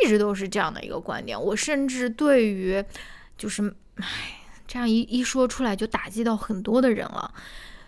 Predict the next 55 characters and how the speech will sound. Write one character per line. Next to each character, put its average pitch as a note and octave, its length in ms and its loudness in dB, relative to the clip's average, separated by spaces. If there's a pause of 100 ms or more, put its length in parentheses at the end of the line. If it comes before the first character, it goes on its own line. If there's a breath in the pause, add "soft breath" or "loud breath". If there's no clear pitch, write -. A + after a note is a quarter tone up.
(100)
就 C4 120 0
是 B3 60 4
每 G#3 160 0
年 F#3+ 240 0
那 A#3+ 80 4
个 A#3+ 80 2
校 A3+ 260 2
庆 B3 220 0
的 G#3+ 100 4
时 G3 100 -4
候， C#3 120 -6
在 F#3+ 300 -4
那 G3 160 -2
边 G3 180 -2
转 - 220 -4
发 G3 160 0
朋 G3+ 160 0
友 G3 120 -2
圈， G#3 460 -2
就 C#4 140 -4
是 A#3+ 100 2
与 G#3 160 2
有 A3 220 4
荣 F#3+ 200 -2
焉 B3+ 160 2
的 C#4 100 2
那 A#3+ 120 2
种 G3+ 160 -4
人， - 180 -6
我 F#3+ 220 -2
是 A3+ 500 0 (140)
非 C#4+ 220 -2
常 B3 200 2
不 G3 100 -4
能 F#3+ 120 -6
够 E3+ 120 -6
理 - 200 -10
解。 - 180 -12
我 - 140 -8
说， A#3 320 -2 (480 soft breath)
“Why？” F#3+ 480 -4 (180)
就 B3 140 0
是 A3 140 -2
什 G#3 120 -2
么， A3+ 220 2 (1120 loud breath)
嗯， F#3 360 -18
这 F4 140 -2
个， D#4 160 0 (260)
这 D#4 120 -4
个 D4 60 -2
学 A3 180 -2
校 B3+ 180 2
跟 C#4 240 0
你 C4+ 60 0
有 D#3 280 0